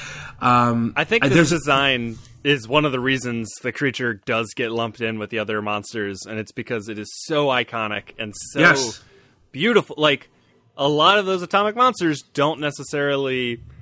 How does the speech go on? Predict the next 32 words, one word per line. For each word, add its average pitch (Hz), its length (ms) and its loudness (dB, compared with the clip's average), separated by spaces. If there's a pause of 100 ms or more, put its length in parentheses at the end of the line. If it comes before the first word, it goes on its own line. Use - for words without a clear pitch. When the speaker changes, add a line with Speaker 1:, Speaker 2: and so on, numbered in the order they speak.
(280)
Speaker 2:
hol-, 156 300 -2
not 214 240 -4
necessarily 220 380 2
hold 185 260 4
up, 185 220 4
but 165 160 2
they, 160 260 2
you 160 140 -6
know, 135 140 0
they 143 140 -2
look 151 400 -2
of 131 200 0
a 131 60 0
time, 127 380 -2
of 123 120 -2
a 123 80 -2
piece. - 520 -8 (120)
Creature 240 260 -2
from 208 120 -6
the 185 80 -2
Black 143 240 2
Lagoon, 123 540 -4 (220)
you 170 280 -2
could 175 220 2
Speaker 1:
Yeah. 113 160 4 (720)
Speaker 2:
pull 208 240 4
that 175 220 4
design 131 400 0
out 123 200 -4
with 110 160 -12
no 123 360 0
changes, 104 760 -8